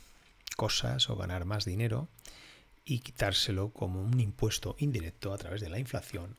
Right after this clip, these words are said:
a todo ciudadano del país. Sí, esta es la desgracia, ¿eh? que tenemos y sufrimos, pero claro, ¿eh? no hay que decírselo al ciudadano y damos la culpa a un tercero que no tiene nada que ver,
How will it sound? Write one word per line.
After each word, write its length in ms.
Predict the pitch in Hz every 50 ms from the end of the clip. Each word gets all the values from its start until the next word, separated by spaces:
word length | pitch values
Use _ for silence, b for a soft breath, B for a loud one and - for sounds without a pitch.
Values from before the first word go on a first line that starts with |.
| - -
a 180 | - - 82
todo 460 | - - - 123 104 104 104 110 120 120
ciudadano 800 | - - - 104 92 87 85 82 85 87 87 85 85 82 82 - - - - - -
del 180 | - 127 127
país. 420 | - - 117 135 110 - - - - - - B B B B B B B B B B B B B B B B B
Sí, 280 | - - - 196 - - - - B B B B B B B B B - -
esta 260 | - 131 - - -
es 120 | 156 131 117
la 100 | 120 117
desgracia, 600 | 113 117 110 117 151 170 123 - - 92 92 - - - -
¿eh? 160 | 127 123 151 156
que 80 | - 113
tenemos 600 | - - 101 110 120 123 131 139 135 123 - -
y 100 | - 113
sufrimos, 500 | - 131 120 - 185 156 104 85 - - -
pero 180 | - - 92 -
claro, 340 | - 110 113 113 82 - - - - - - -
¿eh? 180 | 92 104 143 143
no 160 | 127 104 95
hay 100 | 101 98
que 140 | - 104 95
decírselo 520 | 98 98 - 123 117 - - 101 82 85
al 100 | 85 90
ciudadano 640 | - - 110 107 101 95 107 131 143 127 90 120 156 - - - B B B B B B B B B B -
y 220 | - 113 113 113
damos 360 | 101 101 90 87 87 95 101 104
la 100 | 101 98
culpa 540 | - 127 120 113 117 - 104 113 135 - - - _ _ _ _ _ _ - _ _ _ - - - - _ - - -
a 100 | - -
un 120 | 98 113 120
tercero 460 | - 117 - - - 113 95 104 113
que 80 | 107 90
no 80 | 90
tiene 220 | 92 - 98 92 95
nada 280 | 95 90 87 85 82
que 120 | 87 90 85
ver, 240 | 90 101 113 120